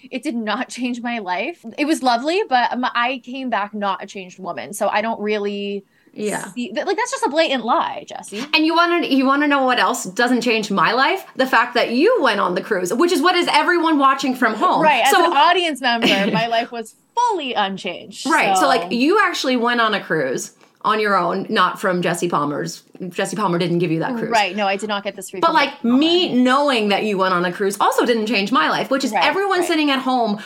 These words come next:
Speaker 2: watching other people win a cruise. It's like someone else getting invited to a birthday party and I just have to sit and watch. Like, why is that life-changing for me?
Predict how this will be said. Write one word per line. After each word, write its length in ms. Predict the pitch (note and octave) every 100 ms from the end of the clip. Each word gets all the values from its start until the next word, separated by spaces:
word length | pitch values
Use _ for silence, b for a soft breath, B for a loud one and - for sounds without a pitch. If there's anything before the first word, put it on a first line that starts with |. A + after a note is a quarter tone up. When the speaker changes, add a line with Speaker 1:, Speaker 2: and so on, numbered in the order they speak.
| B
Speaker 2:
watching 560 | A#3+ C4+ C#4+ A3+ G#3 -
other 380 | - D4 F4 D#4+
people 360 | C#4+ C4+ B3+
win 160 | A#3 A3
a 80 | G#3+
cruise. 460 | C#4+ B3 G3 G3 B B
It's 180 | - C4+
like 240 | E4 D4+ B B -
someone 420 | - D4 C#4 D#4
else 280 | C4+ C4+ -
getting 260 | C4 B3
invited 360 | A#3 G#3+ G#3+ G#3+
to 100 | A#3+
a 60 | F#3+
birthday 420 | F#3 G#3+ A#3+ F#3
party 260 | F#3+ F#3+ F#3+
and 80 |
I 120 | F#3 F#3+
just 100 | G3
have 140 | G3
to 60 | F#3+
sit 200 | A#3 -
and 100 | G3+
watch. 260 | A3 G3
Like, 120 | G#3 -
why 280 | F3+ F#3 A3+
is 100 | A#3
that 140 | G#3
life-changing 540 | G3+ G3 A3+ G3+ F#3 F3+
for 160 | E3
me? 440 | E3 G3+ A#3 -